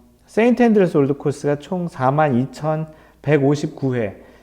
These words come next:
이 등이 만 삼천인데요. 거의 한 세 배, 세 배 정도, 세 배 조금 더 되는 차이의 격차로 올드코스가 단연 일 등을 했습니다.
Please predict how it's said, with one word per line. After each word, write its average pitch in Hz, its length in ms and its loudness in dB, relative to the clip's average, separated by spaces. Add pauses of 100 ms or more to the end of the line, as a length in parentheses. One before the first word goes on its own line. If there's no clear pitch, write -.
(160)
이 143 180 2
등이 180 240 2
만 127 240 2
삼천인데요. 147 1120 -2
거의 131 240 -4
한 147 160 -4 (720)
세 185 360 0
배, 107 300 0 (300)
세 214 200 0
배 233 120 2
정도, 113 400 -4
세 175 160 -10
배 170 120 -4
조금 190 380 -6
더 117 240 -6
되는 120 400 -6 (400)
차이의 170 360 0
격차로 131 520 -2
올드코스가 143 640 -2
단연 131 600 -6 (100)
일 120 220 -8
등을 117 220 -8
했습니다. 127 520 -6